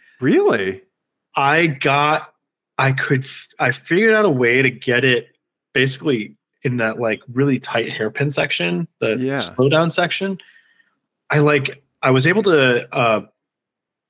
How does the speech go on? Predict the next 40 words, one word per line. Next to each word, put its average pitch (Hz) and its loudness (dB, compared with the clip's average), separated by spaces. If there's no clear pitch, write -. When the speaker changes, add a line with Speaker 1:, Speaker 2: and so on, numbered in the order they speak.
Speaker 2:
brake 139 0
while 120 0
turning 147 -2
Speaker 1:
Oh. 294 -2
Speaker 2:
and 127 -2
get 135 2
it 135 -2
sliding 127 0
just - -4
a 123 -2
little 117 0
bit 175 -2
and 120 -2
then 107 0
slingshot 131 0
out 110 -2
of 113 -2
the 110 -4
corner. 139 -2
And 135 2
that 233 0
usually 175 2
does 135 0
not 135 -2
work 123 -2
well 139 0
there. 202 0
Like, 127 0
usually 147 2
Speaker 1:
Right. 127 0
Speaker 2:
you 120 -2
end 131 -2
up - -2
losing 117 -2
a 120 -2
lot 120 2
of 107 -8
time 113 -2
doing 151 2
that. 175 0